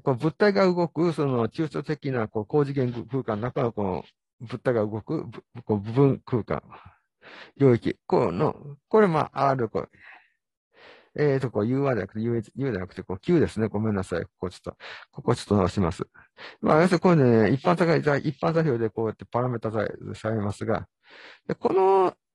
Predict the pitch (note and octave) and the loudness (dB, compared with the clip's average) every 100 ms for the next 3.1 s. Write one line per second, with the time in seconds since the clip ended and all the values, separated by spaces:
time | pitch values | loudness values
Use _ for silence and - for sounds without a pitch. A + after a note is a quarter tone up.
0 | _ _ - G#3+ F#3+ - _ - E3 G#3+ | _ _ -4 0 0 -2 _ -10 -4 0
1 | G#3+ A3 - D3+ D3 D#3+ C3+ - F#3+ F#3 | 2 2 0 -2 -2 -2 0 0 0 0
2 | E3 C#3 G#2+ - _ - - C#4 G3+ C#3 | -4 -8 -8 -10 _ -2 0 0 2 0
3 | - | 0